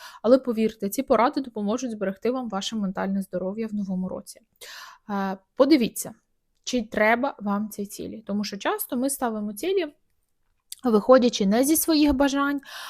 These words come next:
а з того, що це модно, престижно, у всіх це є. У всіх є якась брендова сумочка, значить, вона мені теж треба. У всіх є,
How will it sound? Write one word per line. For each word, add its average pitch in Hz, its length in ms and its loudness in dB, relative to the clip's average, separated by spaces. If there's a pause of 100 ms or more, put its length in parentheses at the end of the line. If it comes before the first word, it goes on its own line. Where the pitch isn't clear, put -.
(160)
а 214 300 4
з - 120 -2
того, 262 360 4
що - 220 -10
це 185 180 -6
модно, 196 640 -2
престижно, 202 840 -6
у 208 40 -10
всіх - 360 -4
це - 140 -6
є. 196 380 -4 (360)
У 226 40 -10
всіх 320 300 -6
є 285 60 -2
якась 262 260 -4
брендова 233 440 -6
сумочка, 226 600 -8
значить, 196 400 -8
вона 190 180 -6
мені 196 220 -6
теж 196 240 -12
треба. 202 380 -12 (120)
У 262 60 -14
всіх 262 460 -8
є, 220 500 -6